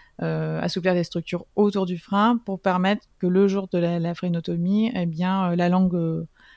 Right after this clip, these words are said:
la langue s'élève beaucoup plus facilement, que, euh, voilà, que, que ça cicatrise de façon plus optimale. Donc, on va travailler tout ce qui est autour et déjà, rien qu'en voyant parfois un chiropracteur, en faisant des exercices, parfois, il y a même des améliorations.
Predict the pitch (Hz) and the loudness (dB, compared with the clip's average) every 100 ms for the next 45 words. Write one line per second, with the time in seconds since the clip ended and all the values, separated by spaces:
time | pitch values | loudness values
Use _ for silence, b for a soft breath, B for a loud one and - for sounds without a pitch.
0 | b 180 175 175 170 185 180 165 190 - | b -4 -2 -2 -2 -2 0 0 -2 -2
1 | 185 190 175 175 - 175 180 190 196 202 | -2 -2 0 0 2 2 4 4 4 2
2 | 180 165 165 170 - - - - - - | 2 0 0 -2 -6 -10 -14 -18 -18 -10
3 | - - - - 180 180 190 202 180 - | -4 -4 -4 -2 0 0 -2 -2 -2 0
4 | 180 - - - - 196 175 175 175 170 | -2 -2 -4 -2 -2 -2 -2 -6 -6 -6
5 | 175 165 175 175 - 180 226 262 B B | -6 -4 -6 -8 -4 2 2 2 B B
6 | - 180 202 202 196 190 190 233 214 180 | -2 2 4 4 4 4 2 0 2 2
7 | - 262 214 180 175 202 226 - 190 196 | 0 2 2 2 4 6 6 2 2 2
8 | 208 196 185 185 190 180 - 190 - 175 | 4 4 6 6 4 2 2 0 0 -4
9 | 175 180 - 196 214 226 B B - 180 | -2 -4 -2 0 2 0 B B -4 4
10 | 208 202 196 180 175 175 165 233 196 185 | 6 6 6 4 2 0 -2 -4 -2 2
11 | 220 180 185 190 180 180 180 170 175 180 | 4 6 6 6 4 0 0 -2 -2 -4
12 | - 214 | -4 -4